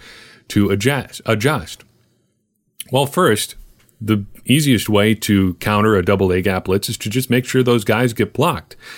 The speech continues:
The very excellent book, Blood, Sweat, and Chalk, presents three ways to do this, uh, identified as gap protection,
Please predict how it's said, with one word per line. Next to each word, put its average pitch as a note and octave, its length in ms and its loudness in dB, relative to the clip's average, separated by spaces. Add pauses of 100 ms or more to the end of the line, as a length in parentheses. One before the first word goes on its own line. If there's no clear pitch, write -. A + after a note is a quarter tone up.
(240)
The A2 60 -2
very D3+ 220 2
excellent A2+ 480 -2
book, G#2+ 320 0
Blood, G#2+ 420 0
Sweat, G2+ 420 -2
and E2+ 180 -6
Chalk, A2 360 -2
presents G2 400 0
three B2 280 2
ways G2+ 460 2 (120)
to - 100 -10
do A2+ 200 4
this, - 360 -6 (380)
uh, F2+ 160 -12
identified F#2+ 580 0
as E2+ 220 -4
gap F#2+ 300 -2
protection, B2+ 640 -4